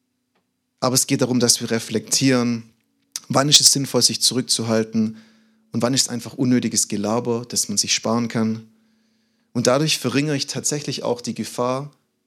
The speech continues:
Brände auszulösen und irgendwelche Aussagen rauszuhauen, die ich dann wieder mühsam versuche, irgendwie einzufangen. Und das dritte und der letzte Tipp ist, prüfe, bevor du sprichst.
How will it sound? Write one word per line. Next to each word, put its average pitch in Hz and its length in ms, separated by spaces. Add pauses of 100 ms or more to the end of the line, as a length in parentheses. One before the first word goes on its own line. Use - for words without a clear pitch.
(160)
Brände 113 380
auszulösen 113 840 (200)
und 120 120
irgendwelche 127 340
Aussagen 127 640
rauszuhauen, 123 640
die 123 80
ich 110 100
dann 123 200
wieder 123 120
mühsam 120 400
versuche, 113 380
irgendwie 110 300
einzufangen. 104 640 (2000)
Und 127 80
das 127 120
dritte 170 560
und 120 120
der 113 100
letzte 139 560
Tipp 156 360
ist, - 520 (480)
prüfe, 135 720 (360)
bevor 110 280
du 104 80
sprichst. - 640